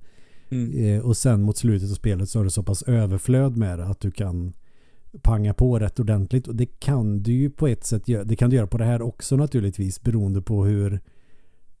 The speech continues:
Speaker 2: bra du är på att träffa, eller vad man ska säga, eller hur
Speaker 1: <laughs>
Speaker 2: väl man ändå använder att, ja, men skjuter dem i huvudet så att han blir lite yr och sen springer fram och liksom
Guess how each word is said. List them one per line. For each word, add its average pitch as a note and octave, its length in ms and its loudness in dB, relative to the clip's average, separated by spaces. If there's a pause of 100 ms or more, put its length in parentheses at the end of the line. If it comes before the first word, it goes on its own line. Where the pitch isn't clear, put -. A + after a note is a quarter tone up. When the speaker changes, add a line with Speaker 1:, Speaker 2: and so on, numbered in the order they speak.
(680)
Speaker 2:
bra A2+ 320 2
du A2 120 2
är F#2+ 80 2
på - 120 -2
att - 80 -10
träffa, A#2 460 -2
eller D3 120 0
vad B2+ 80 4
man C3 100 4
ska C#3 140 0
säga, G#2+ 320 0
eller G2+ 140 0
hur G#2 340 2 (280)
Speaker 1:
<laughs> - 280 -4
Speaker 2:
väl A2+ 300 4
man G#2+ 160 2
ändå G#2+ 160 2
använder G2 560 0
att, G#2 160 -2
ja, A#2 100 0
men A#2 160 2
skjuter C3+ 300 0
dem C3 100 4
i B2+ 60 4
huvudet B2+ 480 2 (160)
så B2+ 100 0
att - 100 -4
han A2 240 2
blir G#2+ 280 0
lite G#2 580 0
yr C#3+ 360 2
och C3 140 -4
sen A2 140 2
springer G#2 320 0
fram G2 280 0
och F#2 220 -6
liksom F#2+ 440 -4